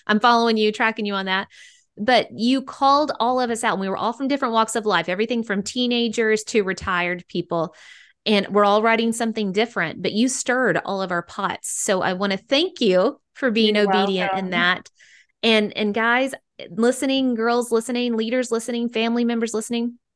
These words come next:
Speaker 1: if God is stirring your heart to host something or to invite someone somewhere, be obedient. Because again, you may have that label of, "Well, I don't have the credentials. I don't know how to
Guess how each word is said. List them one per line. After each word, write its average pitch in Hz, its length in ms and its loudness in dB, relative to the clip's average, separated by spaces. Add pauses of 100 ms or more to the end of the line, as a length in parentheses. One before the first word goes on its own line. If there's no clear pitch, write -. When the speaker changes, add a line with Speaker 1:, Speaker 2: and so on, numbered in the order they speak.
(340)
Speaker 1:
if - 140 -2
God 233 240 0
is 415 140 2
stirring 247 520 0
your 208 140 0
heart 185 640 -2 (320)
to 233 200 0
host 202 680 2
something 311 640 -2
or 220 200 2
to 277 220 0
invite 214 460 0
someone 262 420 -2
somewhere, 311 640 -4 (500)
be 330 240 6
obedient. 233 880 0 (260)
Because 240 440 2
again, 233 320 0
you 254 100 -4
may 427 140 -2
have 330 140 -2
that 226 120 2
label 214 340 0
of, 185 280 0
"Well, 196 280 -2
I 233 100 -2
don't 302 120 -2
have 285 80 -4
the 233 80 -2
credentials. 185 640 -2
I 233 140 0
don't 240 200 2
know 190 220 0
how 202 140 -2
to 180 260 0